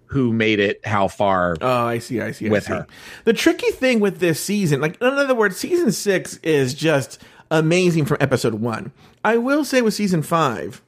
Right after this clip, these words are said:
Speaker 2: episodes one, episode one might be one of its weakest episodes.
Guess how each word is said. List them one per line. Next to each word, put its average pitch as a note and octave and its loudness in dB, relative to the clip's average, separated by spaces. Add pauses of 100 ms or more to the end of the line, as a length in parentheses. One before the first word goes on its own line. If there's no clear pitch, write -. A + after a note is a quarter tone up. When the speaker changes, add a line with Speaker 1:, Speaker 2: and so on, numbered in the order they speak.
(1300)
Speaker 2:
episodes A#3 0
one, F3+ 2
episode G3 0
one F#3 2
might E3+ 2
be D#3 -2
one D3 2
of B2 -2
its - -12
weakest C3 -4
episodes. - -12